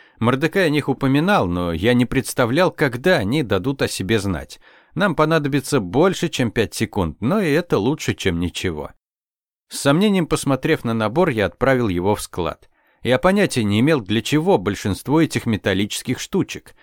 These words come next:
Должен ли я использовать их все, чтобы включить колдовство? Сколько времени это займёт? Беатриса могла проводить в ванной буквально часы.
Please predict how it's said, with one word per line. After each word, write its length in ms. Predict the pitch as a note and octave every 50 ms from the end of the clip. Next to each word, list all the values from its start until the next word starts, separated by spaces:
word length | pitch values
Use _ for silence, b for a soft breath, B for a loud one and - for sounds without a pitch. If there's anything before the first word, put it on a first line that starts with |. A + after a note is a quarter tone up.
| b b -
Должен 360 | D3+ A3 A3 E3 D#3 E3+ D#3
ли 140 | C#3+ D3+ D3
я 200 | C#3+ D3 C#3+ C3+
использовать 580 | A#2 - - D#3+ D#3 A#2 F#2 A#2 G#2+ - -
их 100 | A2+ F#2
все, 300 | - - - A#2 C3+ D#3+
чтобы 320 | E3+ - - A2+ F#2 E2+ E2+
включить 480 | - - G#2 F#2+ - - B2 A2 -
колдовство? 720 | - B2 A2+ G2+ G2 B2+ A#2+ - - - - F2 E2 D#2 - - _ _
Сколько 460 | - - - - E3+ F3 - - F3+ D3+
времени 480 | C3 E3+ G3 G#3+ F#3 A#2+ A2 G2 F2+
это 160 | F2 - A2
займёт? 540 | F#2 G2+ A#2+ B2+ B2 A2+ F#2 - - _ _ _ _ -
Беатриса 600 | - F2 G#2+ A#2 A2+ - D#3 F#3 F3+ - - G2+
могла 340 | F#2 F2+ F2 A2 C3+ -
проводить 560 | - - B2+ A#2+ A#2+ A#2+ A2+ C3 D3+ - - G#2+
в 80 | F#2+ D#2+ E2
ванной 320 | G#2 C3 C#3+ C#3 C3+ B2+
буквально 640 | F#2+ F2+ A2 G#2 - B2+ C3+ C#3 C3+ C3+ C3+ B2 G2+ - _
часы. 600 | - - C#3 B2+ - - - G#3+ A3+ E3+ D#2